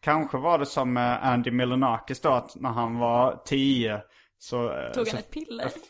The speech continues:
Speaker 1: ja, ett krumelurpiller, det här, "Jag vill aldrig bli vad Stur", som Pippi Långstrump.
Speaker 2: Mm.
Speaker 1: Och så de vill käka, att han, att det var ett sånt piller han tog. "Ah, fan, jag vill alltid vara,
Speaker 2: <laughs>
Speaker 1: vara barn."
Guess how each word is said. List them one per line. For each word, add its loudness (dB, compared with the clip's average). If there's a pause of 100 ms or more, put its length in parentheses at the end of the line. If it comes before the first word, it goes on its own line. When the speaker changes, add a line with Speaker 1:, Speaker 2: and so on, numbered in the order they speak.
Speaker 1:
ja, 4
ett -4
krumelurpiller, 6
det 0
här, 2 (160)
"Jag 4
vill -2
aldrig 2
bli 0
vad 0
Stur", 0
som -10
Pippi -6
Långstrump. -4
Speaker 2:
Mm. -4 (220)
Speaker 1:
Och -8
så -12
de -2
vill -6
käka, -2
att -6
han, -2 (220)
att -8
det -4
var 4
ett -4
sånt 0
piller 0
han 0
tog. 4
"Ah, 2
fan, -4
jag -2
vill 0
alltid -2
vara, 0
Speaker 2:
<laughs> 6
Speaker 1:
vara 2
barn." 4